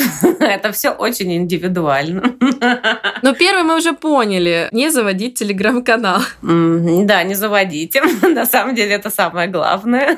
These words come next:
Speaker 1: <laughs> Нет, если вы хотите завести Telegram-канал, то приходите к Марине или ко мне. <laughs>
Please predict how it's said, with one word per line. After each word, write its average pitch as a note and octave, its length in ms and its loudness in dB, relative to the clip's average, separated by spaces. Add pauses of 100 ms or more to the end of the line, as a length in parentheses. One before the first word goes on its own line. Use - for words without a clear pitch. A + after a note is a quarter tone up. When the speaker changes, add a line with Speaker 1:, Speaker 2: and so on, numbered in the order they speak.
Speaker 1:
<laughs> C#4 1400 -2
Нет, G3 240 2
если G#3+ 260 -2
вы G#3+ 120 -2
хотите A#3 640 0
завести F3 560 -4
Telegram-канал, E3+ 840 -2
то A#3 100 -4
приходите F#3+ 480 -4
к - 100 -12
Марине F3+ 400 0
или A#3 140 -2
ко F4 180 2
мне. F#4+ 340 2 (160)
<laughs> C#4 3250 -2